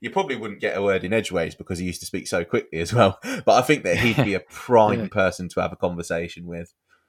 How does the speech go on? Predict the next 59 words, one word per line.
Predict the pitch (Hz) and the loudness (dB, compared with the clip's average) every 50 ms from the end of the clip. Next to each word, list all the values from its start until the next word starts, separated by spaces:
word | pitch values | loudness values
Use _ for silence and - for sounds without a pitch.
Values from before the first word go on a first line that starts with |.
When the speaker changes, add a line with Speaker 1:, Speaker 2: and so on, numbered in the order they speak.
| _ _ | _ _
Speaker 2:
Yeah, | - 117 110 107 101 98 | -8 -4 -4 -2 -2 -2
yeah. | 101 107 107 104 101 101 107 113 | -2 -2 -2 -2 -2 -2 0 2
I, | 131 160 | 2 4
Speaker 1:
Who | 143 107 | 4 4
Speaker 2:
I, | 156 | 4
Speaker 1:
would | 175 170 160 | 4 2 2
yours | 101 98 95 92 87 - | 2 2 2 0 -2 -4
be? | - 87 85 85 85 - _ _ - | -6 -6 -6 -6 -10 -14 _ _ 4
Speaker 2:
that, | - 262 247 165 - 165 156 139 | 6 6 6 6 4 0 -4 -6
do | - - 180 | -4 2 6
you | |
know | 185 180 | 8 8
what? | 156 127 120 | 8 8 8
I | 131 | 10
asked | 147 165 170 143 - - | 8 8 8 6 2 0
it, | 113 98 | 2 4
but | 113 113 | 4 4
I | |
had | 113 - 135 120 | 6 6 4 4
never | 127 127 135 131 120 117 | 4 2 2 2 2 0
thought, | 107 - - 139 127 120 110 - - | -4 -4 0 0 2 2 0 -2 -4
I | 127 117 | -6 -2
hadn't | 107 135 135 123 101 | 0 0 0 0 -2
thought | - 135 127 | -4 -4 -2
of | 117 120 | -2 -2
it. | 104 107 - | -4 0 0
But | 135 131 139 160 | 0 2 2 2
it'd | 156 139 | 0 0
probably | - - 214 196 165 147 139 | 0 0 2 2 2 0 0
be, | - - 143 127 127 123 | 0 2 2 4 4 4
um, | 120 113 113 110 107 104 104 - _ _ _ _ _ _ - - | 4 2 2 0 -2 -4 -6 -10 _ _ _ _ _ _ -8 2
I | 147 | 4
don't | 165 180 | 6 6
wanna | 202 202 | 6 4
say | 180 - - 165 147 139 120 _ - | 4 4 6 6 6 4 2 _ -2
Kurt | - 147 123 113 - | 0 2 2 0 0
Cobain | - 123 104 104 107 | -4 -2 -2 -2 -2
because | 104 - - 117 | -4 -6 -6 -6
I | 104 | -4
mentioned | 107 110 107 101 - - 120 110 101 101 | -4 -4 -6 -8 -10 -10 -10 -8 -6 -6
that | 104 101 98 98 - _ _ _ _ _ - - - - | -4 -4 -6 -6 -8 _ _ _ _ _ -18 -18 -14 -12
uh, | 104 | -12
uh, | 98 - - | -12 -12 -10
mentioned | 113 123 113 107 - 117 107 | -10 -8 -8 -8 -6 -6 -4
him | 107 | -2
earlier, | 110 117 110 101 98 | 0 0 -2 -2 -2
but | - - 120 - | -2 -2 -2 0
on | 147 151 160 | 0 0 0
a | 151 | -2
similar, | - - 175 165 151 135 127 123 123 123 123 113 | -2 -2 -2 0 0 0 0 0 -2 -4 -6 -10
similar | - - - - 156 139 123 | -14 -8 -6 -4 -4 -4 -4
vein | 110 - 143 127 113 107 98 95 - _ _ | -4 -2 -2 0 0 -2 -4 -6 -10 _ _
would | 139 143 143 143 143 135 120 | -16 -10 -4 -2 -2 -2 -2
be, | - 117 110 | -2 -2 -2
I | 107 | -4
think, | 98 - 123 107 | -4 -6 -8 -6
Maradona. | 104 113 107 107 110 - 131 123 107 98 - _ _ | -6 -6 -6 -4 -4 -4 -4 -2 -4 -6 -8 _ _
Speaker 1:
Yeah, | - 117 123 127 131 127 120 117 - - | -4 0 4 4 6 6 4 2 0 -2
yeah, | 117 113 113 110 107 104 95 | 0 2 4 4 4 4 2